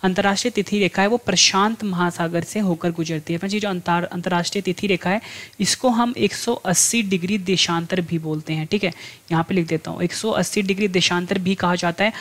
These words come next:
अंतर्राष्ट्रीय तिथि रेखा को। और फ्रेंड्स मैंने आपको पिछली वीडियोज़ में बताया था कि देशांतर क्या होते हैं,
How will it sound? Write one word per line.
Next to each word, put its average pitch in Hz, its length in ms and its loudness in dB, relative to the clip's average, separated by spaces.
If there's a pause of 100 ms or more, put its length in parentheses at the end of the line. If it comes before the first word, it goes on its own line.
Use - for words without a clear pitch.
(200)
अंतर्राष्ट्रीय 202 680 2
तिथि 180 280 0
रेखा 165 240 0
को। 170 200 -4
और 180 100 0
फ्रेंड्स 208 240 -8
मैंने 196 160 4
आपको 190 260 0
पिछली 226 280 0
वीडियोज़ 196 340 0
में 190 60 -4
बताया 170 220 2
था 175 60 0
कि 208 160 0
देशांतर 175 580 2
क्या 190 140 0
होते 180 240 0
हैं, 202 100 -2